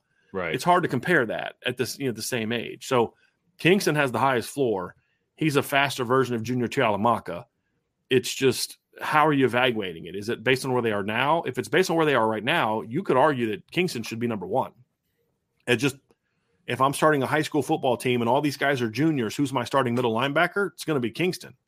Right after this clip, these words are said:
Speaker 2: because he's a more advanced high school football player. If you're gonna pr-, if you're gonna include the, the upside part of it into the equation, you may drop him down to, like, third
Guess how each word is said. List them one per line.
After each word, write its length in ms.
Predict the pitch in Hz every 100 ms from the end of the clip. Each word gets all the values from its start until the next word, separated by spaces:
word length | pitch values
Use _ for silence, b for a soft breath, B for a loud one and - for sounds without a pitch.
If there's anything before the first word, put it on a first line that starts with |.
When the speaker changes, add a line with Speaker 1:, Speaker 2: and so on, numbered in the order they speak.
| _ _ _ _ _ _ _
Speaker 2:
because 240 | 127 139 127
he's 200 | 151 143
a 60 |
more 220 | 131 147 135
advanced 340 | 117 131 -
high 120 | 131
school 200 | 123 113
football 360 | - 175 110 85
player. 380 | 71 58 57 - _ _ _ _ _
If 180 | - 123
you're 100 | 131
gonna 160 | 151 139
pr-, 240 | - 139 143
if 120 | 127
you're 80 | 135
gonna 100 | 135 143
include 500 | 131 - 160 160 123
the, 200 | 117 -
the 160 | 127 -
upside 500 | 175 - 147 127 113
part 260 | - 123 117
of 100 | 113
it 120 | 95
into 200 | 131 117
the 120 | 113
equation, 600 | 107 - 175 165 120 107
you 120 | 139 139
may 180 | 131
drop 280 | 117 127 113
him 100 | 110
down 220 | 117 113
to, 60 | 107
like, 220 | 104 -
third 360 | - 131 -